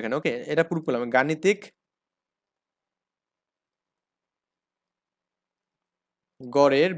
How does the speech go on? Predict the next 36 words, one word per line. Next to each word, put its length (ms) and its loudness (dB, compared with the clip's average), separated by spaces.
বিচ্যুতি 500 -2
শূন্য 240 -2
এখানে, 200 -6
ওকে? 140 0
এটা 140 -2
আমরা 160 4
এখানে 200 2
পেলাম 260 6
কিন্তু 200 -2
এখানে। 140 -4
I 80 2
think 180 -2
বুঝতে 160 0
পারছেন 220 4
ব্যাপারটা 300 6
এখানে। 160 -4
আসলে 260 6
না 140 12
বোঝার 240 10
মতো 160 8
আসলে 240 4
কিছু 240 4
নেই 140 8
এখানে। 180 4
আপনি 140 4
চাইলে 260 8
এভাবে 240 2
বিটাও 340 6
বের 140 4
করতে 160 2
পারেন 180 6
এখানে। 160 0
এ, 20 6
এ 100 10
বিটা 240 4
আপনি 120 0